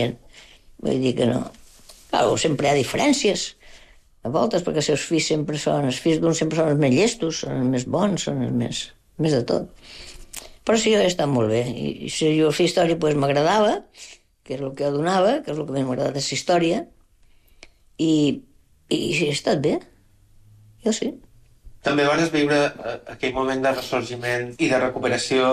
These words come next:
Speaker 2: de ses arrels eivissenques en un moment en què semblava que tot això estava a punt de desaparèixer. Per exemple, el ball pagès, el cant pagès... Hi va un, hi va aquell moment de transició en què la modernitat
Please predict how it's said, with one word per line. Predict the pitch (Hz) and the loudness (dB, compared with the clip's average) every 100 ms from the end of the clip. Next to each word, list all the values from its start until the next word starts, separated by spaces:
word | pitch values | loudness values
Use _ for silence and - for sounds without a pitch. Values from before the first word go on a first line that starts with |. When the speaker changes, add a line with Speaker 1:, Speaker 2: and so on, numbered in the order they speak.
| 127 | 4
Speaker 2:
de | 127 | 0
ses | 123 117 | -4 -6
arrels | 113 113 110 107 107 - - - | -2 0 0 0 -6 -10 -10 -6
eivissenques | 120 110 113 - 110 110 107 113 110 110 - - 117 | -4 -2 -4 -4 -2 -2 -2 0 0 -2 -10 -8 -4
en | 120 | 0
un | |
moment | 120 117 120 | 0 0 -2
en | 117 | -2
què | 113 | -2
semblava | 113 113 110 | 2 2 2
que | 113 | 0
tot | - 113 | -4 -6
això | - 113 110 110 - - - | -2 2 2 0 -8 -20 -20
estava | - 113 110 | -2 2 2
a | 113 | 2
punt | 113 | 2
de | 110 | 2
desaparèixer. | 110 113 107 107 104 - 104 - - - - - | 2 0 -2 -2 -2 -6 -10 -12 -16 -16 -12 -4
Per | 110 | -2
exemple, | 107 107 107 | 0 0 2
el | 110 | 2
ball | 110 | 2
pagès, | 110 107 117 117 120 120 - - - - | 0 0 2 4 2 0 -6 -12 -14 -10
el | 113 - | -8 -6
cant | - 113 107 110 - | -4 -2 -4 -6 -4
pagès... | 107 120 120 120 120 120 120 - - 110 - 127 - - | 0 2 4 4 4 2 0 -4 -10 -12 -14 -12 -10 -4
Hi | 151 | 0
va | 127 131 | 4 4
un, | 131 - - | 2 -4 -12
hi | 127 123 | -6 0
va | 127 127 - | 2 2 0
aquell | 131 127 127 127 | -2 -6 -6 -4
moment | 127 123 120 117 | -2 -4 -4 -6
de | 120 | -4
transició | 113 113 113 117 117 117 | -6 -6 -4 -2 -2 -4
en | 113 | -8
què | 117 | -6
la | 110 | 0
modernitat | 110 110 110 107 113 110 - | 0 0 -2 2 2 2 -4